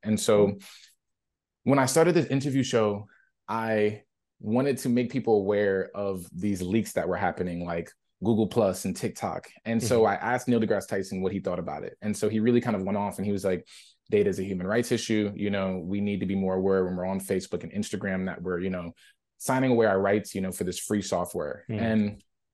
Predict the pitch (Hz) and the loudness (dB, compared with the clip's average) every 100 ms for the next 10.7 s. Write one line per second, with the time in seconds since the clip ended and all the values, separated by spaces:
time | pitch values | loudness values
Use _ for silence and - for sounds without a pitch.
0 | _ _ _ _ _ _ _ _ _ _ | _ _ _ _ _ _ _ _ _ _
1 | _ 120 - 135 170 151 143 120 107 104 | _ -2 2 4 4 2 2 4 6 6
2 | 107 - _ 107 104 120 127 113 104 95 | 4 -6 _ -6 -2 0 -2 -2 -4 -6
3 | 113 107 104 87 87 120 127 110 107 98 | 0 0 0 -4 -6 -4 -4 0 0 0
4 | 104 95 98 90 - 98 95 92 - 92 | 0 0 -2 -4 -6 -6 -4 -8 -8 -10
5 | 90 - 98 104 101 90 - 123 123 110 | -8 -6 -4 -2 -4 -4 -4 -2 0 0
6 | 95 95 92 95 87 92 95 110 117 98 | -2 -2 -2 -2 -2 -6 -4 -2 0 -2
7 | 98 95 71 92 - 95 110 104 104 120 | -4 -8 -10 -14 -10 -6 -2 0 4 4
8 | 110 95 104 147 147 123 95 113 107 98 | 4 0 -2 -4 -2 -2 -2 0 0 0
9 | 98 95 90 90 - 117 - 104 - 104 | 0 -2 -4 -6 -2 -2 -2 -4 -2 0
10 | 95 95 95 95 87 85 - | 0 0 0 0 -2 -2 -10